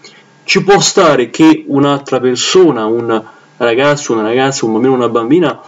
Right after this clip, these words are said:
oppure i genitori del bambino o della bambina non accettino il crocifisso, che quindi non condividano la scelta di metterlo, però devono, diciamo così, rimanere tranquilli e sereni. Disapprezzano, quindi non trovano giusto il crocifisso, bene,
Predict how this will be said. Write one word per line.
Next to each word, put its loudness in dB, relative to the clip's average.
oppure -2
i -4
genitori 0
del -2
bambino -2
o 2
della 2
bambina -2
non 0
accettino -2
il -4
crocifisso, -4
che -4
quindi -2
non 2
condividano 0
la -2
scelta 0
di -2
metterlo, -2
però 0
devono, 4
diciamo -2
così, -2
rimanere -2
tranquilli 0
e -2
sereni. -6
Disapprezzano, 0
quindi 0
non 0
trovano 0
giusto -2
il -2
crocifisso, -4
bene, -2